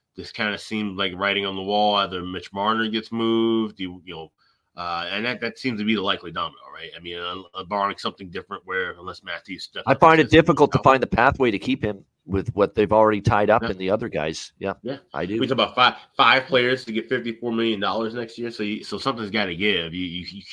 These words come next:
Speaker 1: can't have that even with the cap going up. The, even the money you used with the cap going up is now going to Nylander. So, um, so they'll have to make that change and, and, and they gotta figure that out. And,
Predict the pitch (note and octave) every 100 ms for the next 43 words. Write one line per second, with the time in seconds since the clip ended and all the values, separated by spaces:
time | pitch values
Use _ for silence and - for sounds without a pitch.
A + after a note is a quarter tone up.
0 | - G2 F2 F#2 F2+ D#2+ D#2+ F2 F2 E2+
1 | - G#2 F2 - F2 D#2+ F#2 F2 - _
2 | F2+ - B2+ G#2+ A2 - _ _ A#2 A#2
3 | C#3+ A#2 B2 A#2 A#2 C3+ A#2+ G#2 _ _
4 | A#2+ A2+ - A#2+ G#2+ G2+ C3+ G#2+ G2+ G2+
5 | G2 F2+ F#2 F#2 F2+ A#2 G2 C2 _ -
6 | F#2 F2 G#2 E2+ - - - G2+ G2 F#2
7 | F2+ E2+ D#2 - A#2 C3 C#3 B2 A#2 G#2+
8 | - A2 G#2+ G#2 F#2 G2+ G#2 G#2 G2+ G2+
9 | G#2+ G#2+ G#2 A2 G2+ G2+ G#2+ G#2+ G#2